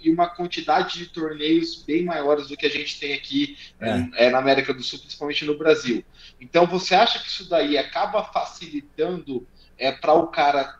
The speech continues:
Speaker 1: ter mais esse ímpeto na hora de ir pra cima no momento de pressão? É, isso daí passa que é na sua cabeça também, você quando você tá naquele momento,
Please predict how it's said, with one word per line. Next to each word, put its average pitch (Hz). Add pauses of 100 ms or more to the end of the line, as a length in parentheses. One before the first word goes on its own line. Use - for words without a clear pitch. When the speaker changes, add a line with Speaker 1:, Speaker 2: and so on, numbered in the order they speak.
(120)
Speaker 1:
ter 208
mais 160
esse 160
ímpeto 180
na 143
hora 139
de 151
ir 170
pra 156
cima 165
no 147
momento 139
de 123
pressão? 151 (240)
É, 131
isso 139
daí 151
passa 180
que 185
é 175
na 160
sua 160
cabeça 147
também, 135
você 131
quando 170
você 156
tá 151
naquele 151
momento, 143